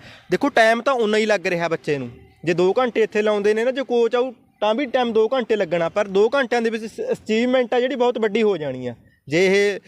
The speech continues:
ਸਾਰੇ ਕਿਸੇ ਕੋਚਿੰਗ ਦੇ under ਚੱਲਦੇ ਨੇ, ਚੈਨਲਾਈਜ਼ ਕਰਦੇ ਨੇ, ਹੈ ਨਾ? under ਚੈਨਲਾਈਜ਼ ਕੰਮ ਕਰਦੇ ਨੇ ਨਾ ਤਾਂ। ਬ-, ਤੇ ਪਰ ਕੀ ਆ,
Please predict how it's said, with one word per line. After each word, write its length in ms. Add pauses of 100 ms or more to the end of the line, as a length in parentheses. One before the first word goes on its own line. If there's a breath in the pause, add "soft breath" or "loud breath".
(100)
ਸਾਰੇ 320
ਕਿਸੇ 200
ਕੋਚਿੰਗ 420
ਦੇ 140
under 180
ਚੱਲਦੇ 360
ਨੇ, 100
ਚੈਨਲਾਈਜ਼ 540
ਕਰਦੇ 360
ਨੇ, 80
ਹੈ 80
ਨਾ? 140 (340)
under 180
ਚੈਨਲਾਈਜ਼ 500
ਕੰਮ 220
ਕਰਦੇ 300
ਨੇ 80
ਨਾ 60
ਤਾਂ। 260 (460 loud breath)
ਬ-, 260
ਤੇ 100
ਪਰ 220
ਕੀ 220
ਆ, 180